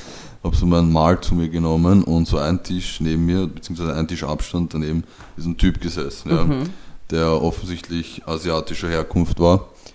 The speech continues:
Speaker 1: Und der hat so sein Tablett gehabt, hat sich, ähm, zum Tisch gesetzt und seine erste Amtshandlung, als er sich hingesetzt war, <laughs> war, dass er sein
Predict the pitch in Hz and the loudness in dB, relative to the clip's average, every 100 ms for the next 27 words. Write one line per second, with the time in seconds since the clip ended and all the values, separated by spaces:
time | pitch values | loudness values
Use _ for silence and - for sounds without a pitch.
0 | - - - - 82 82 82 - 87 95 | -20 -20 -14 -2 2 4 4 2 2 2
1 | - 87 80 82 78 78 - - 90 107 | 0 -2 0 0 -2 -2 -2 0 2 2
2 | - - - - - - - - - 85 | 0 -12 -16 -16 -16 -16 -20 -12 -6 -4
3 | - 87 82 78 80 78 80 80 - 82 | -2 -4 -2 0 2 2 0 -2 -6 -2
4 | 101 - 87 82 78 98 - - - - | -2 0 -4 0 0 0 -4 -8 -12 -12
5 | - - - - - - - - 82 85 | -14 -14 -16 -20 -20 -20 -6 -2 0 2
6 | 80 65 78 - 76 78 - 82 80 82 | 0 0 -4 -2 -2 0 0 0 2 2
7 | 76 78 76 78 78 76 - 76 - - | 0 -2 -4 -2 0 0 0 0 -2 0
8 | 80 101 - - - 117 - 107 - - | 2 2 0 -2 2 2 2 -2 -2 -12
9 | - - 87 85 85 87 85 80 | -14 -4 -4 -2 -2 2 4 4